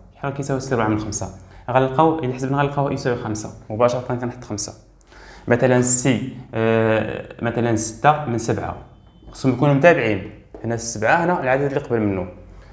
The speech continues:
آه، هنا سبعة. إذاً هنا كاردينال أ يساوي ثلاثة، ولدينا حسب السؤال السابق أن كاردينال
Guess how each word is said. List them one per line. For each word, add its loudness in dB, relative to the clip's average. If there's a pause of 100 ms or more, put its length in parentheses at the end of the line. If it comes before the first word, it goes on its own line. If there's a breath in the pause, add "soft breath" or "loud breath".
(380 loud breath)
آه، 2
هنا 4
سبعة. -8 (4000 loud breath)
إذاً 6
هنا 4
كاردينال 4
أ 0
يساوي 2
ثلاثة، 2 (1160 soft breath)
ولدينا 2 (1400)
حسب 0
السؤال 0
السابق 0
أن 2
كاردينال 2